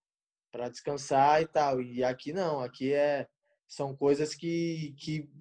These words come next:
que mudam, assim, né? E um fut-, um, aqui também um futebol, assim, muito duro, muito de contato. É, onde você encontra muitos jogadores fortes,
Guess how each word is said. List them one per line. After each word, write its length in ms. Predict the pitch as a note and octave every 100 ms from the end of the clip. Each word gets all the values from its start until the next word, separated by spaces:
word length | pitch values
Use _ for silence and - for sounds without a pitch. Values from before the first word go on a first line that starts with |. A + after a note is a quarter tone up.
| -
que 120 | E3
mudam, 480 | E3 F3+ F3 D#3 C3+
assim, 300 | C3 C3 B2
né? 220 | B2 B2 _ _ _ _ _
E 200 | C3 C#3+
um 120 | D3+ C#3+
fut-, 300 | D3+ D3+ E3+
um, 380 | D3+ D3+ D3 -
aqui 280 | C3+ C3+ C3+
também 300 | D3+ C#3+ D3+
um 100 | D3
futebol, 400 | D3 D3+ D3 D3
assim, 280 | C#3 D3+ D3
muito 380 | C#3+ D#3 F#3
duro, 540 | E3 D3 E3+ D#3+ C3 A#2
muito 300 | B2+ C#3+ D#3
de 120 | D3+
contato. 720 | D3 D#3 C3 C#3 C3+ C3 - - _ _ _ _ _ _ _ _ _ _ _ _
É, 920 | A#2 A#2+ A#2+ A#2+ A#2+ A#2+ A#2 A2 A2 G#2+ -
onde 380 | A#2+ B2+ C3+ -
você 260 | C#3 C3+ C#3+
encontra 380 | C#3 C#3 C3+ C3+
muitos 220 | C#3+ C#3
jogadores 540 | D3+ C#3+ C#3 C#3+ C3+
fortes, 640 | - C3+ C3 D3+ - -